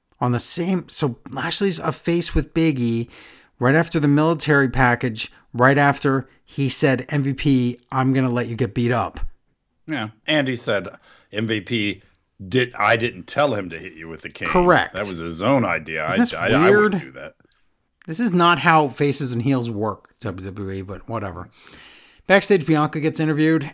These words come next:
Speaker 1: and her match against Doudrop is being called the final chapter.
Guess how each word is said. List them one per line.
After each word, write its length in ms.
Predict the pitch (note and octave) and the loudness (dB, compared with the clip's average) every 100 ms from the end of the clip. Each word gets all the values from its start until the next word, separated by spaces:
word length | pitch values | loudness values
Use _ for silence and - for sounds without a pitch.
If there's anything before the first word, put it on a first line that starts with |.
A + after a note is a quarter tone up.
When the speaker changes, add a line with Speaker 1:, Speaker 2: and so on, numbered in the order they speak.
| - | -6
Speaker 1:
and 520 | D3 C#3+ C#3+ C#3+ C3+ | -2 0 -2 -2 -4
her 140 | C3 | -2
match 240 | D#3+ E3+ E3 | -2 -2 -2
against 340 | D#3+ D#3+ B2 | -2 -2 -4
Doudrop 680 | G#2+ D#3 A3+ E3 B2 A#2+ - - - _ | -2 0 0 0 2 2 -2 -6 -8 _
is 140 | - C3 | -10 -2
being 180 | F#3 E3 | -2 0
called 380 | F3 E3+ C#3+ _ | 0 0 -2 _
the 260 | - B2+ D#3+ | -12 0 2
final 460 | D#3 F3 F#3 F#3+ F#3 | 2 0 0 0 -2
chapter. 680 | - E3+ F3 - G2+ - | -2 -2 -2 -6 -10 -10